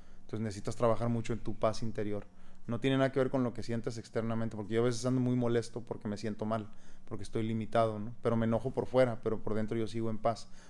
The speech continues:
porque si no, si, si no siguiera en paz <laughs> yo me hubiera pegado un balazo, yo creo, ¿no? Entonces, lo que sí quiero que comprendan, se los digo a ustedes que nos están viendo y a ustedes que están aquí conmigo, es que lo primero que entendí yo es que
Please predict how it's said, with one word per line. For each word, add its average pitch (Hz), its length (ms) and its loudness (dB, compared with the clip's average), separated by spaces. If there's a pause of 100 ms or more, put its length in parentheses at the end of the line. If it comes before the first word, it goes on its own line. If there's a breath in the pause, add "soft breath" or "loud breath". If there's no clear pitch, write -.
porque 107 160 -6
si 101 80 0
no, 107 80 0
si, 120 260 0
si 110 140 -2
no 113 80 0
siguiera 123 260 2
en 117 80 2
paz 123 140 6
<laughs> - 20 6
yo 135 60 4
me - 60 -2
hubiera 131 180 2
pegado 123 160 4
un 127 100 4
balazo, 117 320 6
yo 113 140 12
creo, 113 220 2
¿no? 131 100 -6 (520 loud breath)
Entonces, 127 360 2 (240 loud breath)
lo 117 160 2
que 117 100 -2
sí - 220 -2
quiero 135 260 6 (320)
que 123 160 -2
comprendan, 110 800 2 (280)
se - 120 -6
los 92 140 -2
digo 110 100 0
a 113 60 0
ustedes 117 500 2
que - 80 -6
nos 95 140 -6
están 113 260 -2
viendo 110 260 -2
y 107 60 -4
a 98 60 0
ustedes 107 420 0
que - 60 -10
están 104 200 -6
aquí 104 140 -6
conmigo, 107 420 -2 (1400 loud breath)
es - 120 -4
que 147 100 4
lo 143 100 4
primero 123 300 4
que 151 80 0
entendí 123 460 0
yo 131 260 2 (200)
es 123 260 -4
que 131 500 0